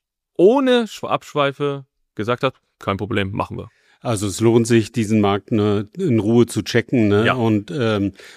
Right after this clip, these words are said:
Speaker 2: es ist ja immer auch die Stunde der Wahrheit, ne? So, dass man sagt, so, also kriege ich einen Finanzierungsrahmen, der für mich okay ist, kann ich das auch bedienen, ne?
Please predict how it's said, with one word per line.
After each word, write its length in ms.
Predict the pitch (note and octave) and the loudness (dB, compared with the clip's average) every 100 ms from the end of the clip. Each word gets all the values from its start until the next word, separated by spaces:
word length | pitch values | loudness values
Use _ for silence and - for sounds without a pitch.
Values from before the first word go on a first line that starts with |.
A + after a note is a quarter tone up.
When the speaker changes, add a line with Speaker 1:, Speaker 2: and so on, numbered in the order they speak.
| - | -6
Speaker 2:
es 120 | A#2 | 0
ist 40 | |
ja 100 | C3+ | 2
immer 140 | A#2+ A2 | 2 2
auch 120 | G2+ | 0
die 140 | G#2 G2+ | -2 -2
Stunde 340 | - A2+ G#2 | 0 0 0
der 200 | F#2 E2 | -2 -4
Wahrheit, 420 | F2 F2 F2+ E2 | -4 -4 -6 -6
ne? 220 | F#2+ G#2+ F#2+ | -4 -4 -4
So, 120 | F#2+ | -6
dass 200 | F#2 - | -6 -4
man 140 | F#2+ | -4
sagt, 240 | F#2 F#2+ - | -2 -4 -6
so, 260 | G#2 F#2+ | -8 -6
also 460 | A2 A2 F#2 F#2+ F#2 _ - - - _ - | -6 -8 -6 -8 -8 _ -20 -20 -20 _ -12
kriege 220 | - A2 | -6 -6
ich 140 | A2 B2+ | -6 -2
einen 200 | G#2 G2+ | -2 -2
Finanzierungsrahmen, 1600 | A2+ G#2 F#2 - A#2+ G#2 G2 - G2 F#2+ F#2+ F#2+ G2 G#2+ A2+ G#2 | 0 0 -2 -2 0 0 -2 -4 -4 -2 -2 -4 -6 -8 -10 -4
der 260 | G#2+ G2 G2+ | -2 -2 -6
für 240 | - A#2 | -6 -2
mich 180 | G2+ G#2+ | -2 -2
okay 420 | F#2+ - A#2+ C3+ | -4 0 2 2
ist, 180 | C3 - | -2 -4
kann 160 | A2 G2+ | -2 -2
ich 100 | - | -2
das 200 | G2+ - | -6 -6
auch 240 | B2 F#2 - | -6 -6 -8
bedienen, 680 | G2+ - A2 A2+ C#3 D3 F#2+ | -10 -4 -2 0 0 0 -2
ne? 180 | G#2 | -6